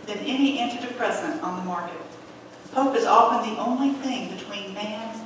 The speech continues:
and the abyss. As long as the patient, individual, or victim has hope, they can recover from anything and everything." Well, with that in mind, I want us to look at Peter this morning.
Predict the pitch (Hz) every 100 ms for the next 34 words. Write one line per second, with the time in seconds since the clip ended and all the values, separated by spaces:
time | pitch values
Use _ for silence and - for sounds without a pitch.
0 | - 202 202 196 202 190 - - - -
1 | - - - - - - - 185 220 254
2 | 254 226 226 240 262 - 262 - 226 240
3 | 233 233 240 233 196 208 226 226 220 214
4 | 214 - - - - - - - - -
5 | - 226 233 214 208 208 226 226 - 196
6 | 185 202 220 214 214 294 - - - -
7 | 294 185 - 185 - - - - - -
8 | - - - - - - - - - -
9 | - - - - - 226 240 285 330 277
10 | 208 - 190 208 277 - 262 233 233 -
11 | - - 165 - - - - - -